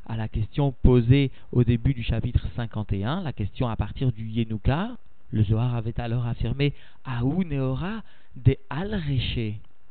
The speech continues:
Itzrir le Mashra. Le Zohar avait alors affirmé que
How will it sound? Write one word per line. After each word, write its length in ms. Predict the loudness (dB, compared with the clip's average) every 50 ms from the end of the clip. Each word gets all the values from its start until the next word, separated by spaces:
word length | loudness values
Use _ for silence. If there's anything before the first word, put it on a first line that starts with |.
| -12 -12 -12 -12 -12 -8 -6
Itzrir 640 | -6 -6 -4 -6 -8 -6 -4 -4 -2 -2 -2 -4 -6 -8 -10 -10 -6
le 160 | -4 -2 -2
Mashra. 580 | -2 -2 -4 -4 -4 -4 -2 -2 -2 -2 -2 -4 -6 -10 -12 -12 -12 -12 -12 -8 -6
Le 260 | -2 -2 0 0 -2
Zohar 320 | -2 -2 -4 -4 -4 -4 -6
avait 240 | -4 -4 -2 -2 -2
alors 280 | -4 -4 -4 -4 -2 0
affirmé 380 | 0 0 0 0 -2 -2 -2 0
que 180 | 0 0 0